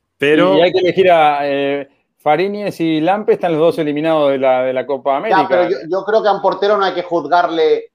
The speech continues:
Speaker 3: por, eh, cómo el resto del equipo defiende la portería, ¿no? Sino su trabajo específico,
Speaker 2: Correcto,
Speaker 3: que es parar.
Speaker 2: correcto, correcto,
Speaker 3: Y para mí en el
Speaker 2: correcto.
Speaker 3: trabajo es, por ejemplo,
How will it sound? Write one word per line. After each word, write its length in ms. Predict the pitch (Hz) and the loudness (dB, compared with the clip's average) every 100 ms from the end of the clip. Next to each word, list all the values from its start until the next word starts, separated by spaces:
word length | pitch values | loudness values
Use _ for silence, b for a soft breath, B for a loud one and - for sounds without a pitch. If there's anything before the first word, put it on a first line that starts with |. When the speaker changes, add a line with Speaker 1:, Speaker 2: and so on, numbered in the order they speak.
| _ _ | _ _
Speaker 3:
por, 280 | - 160 156 147 | -2 0 -2 -4
eh, 680 | 156 156 151 147 135 143 139 | -4 -2 0 -2 -4 -10 -6
cómo 320 | 151 156 156 | -4 -2 -2
el 80 | 139 | -2
resto 280 | 156 156 | -4 -2
del 120 | 156 147 | 0 0
equipo 280 | 143 151 | -2 -2
defiende 360 | 151 151 156 151 | -2 -2 -4 -2
la 100 | 143 | 0
portería, 500 | 147 147 151 214 151 | -2 -2 0 0 0
¿no? 140 | 156 208 | -2 -4
Sino 300 | - 147 143 | -4 -6 -6
su 260 | - 185 | -2 -2
trabajo 520 | 180 139 147 208 185 | 2 2 2 2 2
específico, 380 | 180 - 147 123 | 0 0 -2 0
Speaker 2:
Correcto, 340 | 147 156 160 151 | 2 2 2 0
Speaker 3:
que 80 | |
es 100 | - 196 | -4 -2
parar. 340 | 143 135 196 | 0 2 2
Speaker 2:
correcto, 360 | 143 143 135 113 110 _ _ _ | 2 -2 -4 -8 -16 _ _ _
correcto, 420 | 123 123 127 131 | -10 -4 -2 2
Speaker 3:
Y 20 | |
para 180 | 147 143 | 2 0
mí 80 | 160 | -2
en 40 | |
el 60 | 180 | -4
Speaker 2:
correcto. 200 | 185 - | -4 0
Speaker 3:
trabajo 280 | 139 147 165 | 0 0 -2
es, 60 | |
por 140 | 160 156 | -4 -2
ejemplo, 400 | 165 196 147 | -2 0 -2